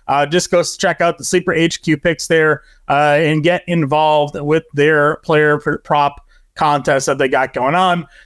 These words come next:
Uh, we got some folks in the chat already. Justin popping in here saying, "What's up? Thanks for all the help this year." Thank you, my guy.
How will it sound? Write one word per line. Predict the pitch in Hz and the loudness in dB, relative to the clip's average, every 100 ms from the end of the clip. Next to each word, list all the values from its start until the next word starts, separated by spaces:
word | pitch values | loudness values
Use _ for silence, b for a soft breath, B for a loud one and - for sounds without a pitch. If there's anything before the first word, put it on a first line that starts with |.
| b | b
Uh, | 147 170 185 | -2 0 0
we | |
got | 220 269 | 0 0
some | 269 | 0
folks | 262 269 233 | 0 0 0
in | 254 262 | 0 0
the | 262 | 0
chat | - 233 240 | 0 0 2
already. | 220 226 226 220 | 2 2 2 2
Justin | 202 190 190 - 196 | 0 0 -2 -2 0
popping | 180 175 175 180 | 0 0 0 0
in | 180 | 0
here | 175 170 | 0 0
saying, | 160 175 165 | 0 0 0
"What's | 156 160 | -2 0
up? | 160 156 | -2 0
Thanks | 151 147 | -2 -2
for | 165 | -2
all | 147 | 0
the | |
help | 143 147 | 0 -2
this | 147 - | -4 -2
year." | 147 | 0
Thank | 143 139 135 - | 0 0 -2 -2
you, | 143 151 147 b b b | 0 0 -2 b b b
my | 131 135 | -2 0
guy. | 151 175 180 175 | 0 2 2 0